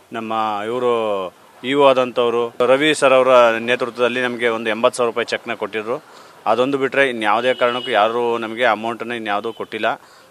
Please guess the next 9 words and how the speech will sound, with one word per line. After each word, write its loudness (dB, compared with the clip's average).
ಅದ್ರ -6
ಜೊತೆಗೆ 0
ನಮಗೆ -2
ಪ್ರತಾಪ್ 0
ಸಿಂಹ -4
ಅವರು -2
ನಮ್ಮ -6
ಮೈಸೂರು -6
ಸಂಸದರು, -8